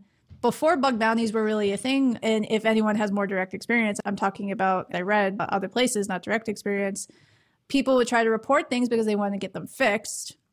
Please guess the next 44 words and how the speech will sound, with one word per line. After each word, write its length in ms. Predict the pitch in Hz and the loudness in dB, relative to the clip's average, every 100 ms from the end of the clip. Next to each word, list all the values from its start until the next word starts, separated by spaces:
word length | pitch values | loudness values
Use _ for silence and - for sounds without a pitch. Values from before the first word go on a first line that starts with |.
| _ - | _ -14
for 120 | - 214 | -6 0
no 200 | 233 285 | 2 0
cash, 440 | 226 175 185 - - | 0 0 -2 -4 -2
and 100 | 214 | -2
then 120 | 214 | 0
they 100 | 208 | -2
would 140 | 202 | -2
just 160 | 202 196 _ - | -2 -6 _ -6
get 160 | 208 | -4
rebuffed 480 | 208 202 226 208 214 | -2 0 2 2 0
and 140 | 214 202 | -4 -2
be 140 | 202 | 0
like, 260 | 208 185 - | 0 -2 -2
"Oh, 260 | 240 226 214 | 0 2 2
our 180 | 214 | 0
lawyers 400 | 208 220 214 208 | 0 2 2 2
are 60 | 214 | 0
gonna 320 | 208 202 190 - | -2 -4 -6 -8
sue 240 | - - 269 | -8 0 2
you 400 | 233 202 202 208 - - - | 4 4 2 -2 -12 -18 -18
for 220 | - 247 269 | -2 0 0
finding 400 | - 247 262 269 | 2 2 4 4
a 40 | |
vulnerability 680 | 240 233 233 214 226 226 208 | 4 4 4 4 4 4 4
and 100 | 214 | 2
exposing 560 | 202 - 226 220 214 | -2 0 2 4 2
it 180 | 202 196 | 0 0
and 100 | 208 | 0
making 320 | 202 196 208 | 0 0 0
us 160 | 202 196 | -2 0
look 200 | 220 220 | -2 0
bad." 480 | 196 185 180 190 214 _ _ _ | 0 2 2 0 -4 _ _ _
And 100 | 214 | 0
they're 100 | 214 | 2
like, 240 | 208 208 | 2 0
"Well, 360 | - 190 233 233 | -2 2 2 2
fuck." 280 | 226 277 - | 2 0 2
And 140 | 220 | 0
then 100 | 226 | 2
people 280 | 226 220 214 | 0 0 0
would 180 | 214 190 | 0 -2
start 440 | - 214 202 196 | -2 0 0 0
paying 320 | - 220 208 202 | -2 0 0 0
them 320 | 190 196 | 0 -2